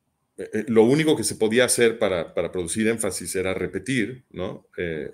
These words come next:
o, o utilizar adjetivos, eh, extraordinarios. Esas eran las únicas dos maneras de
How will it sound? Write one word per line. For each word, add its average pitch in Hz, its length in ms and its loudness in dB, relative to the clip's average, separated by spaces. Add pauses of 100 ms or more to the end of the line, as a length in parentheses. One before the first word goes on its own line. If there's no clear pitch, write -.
(140)
o, 90 220 -2
o 101 100 6
utilizar 101 540 0
adjetivos, 98 840 -4 (480)
eh, 92 160 -4
extraordinarios. 104 880 0
Esas 95 280 -4
eran 98 180 -4
las 90 160 -4
únicas 139 340 0
dos 110 440 2
maneras 98 540 -2
de 82 280 -6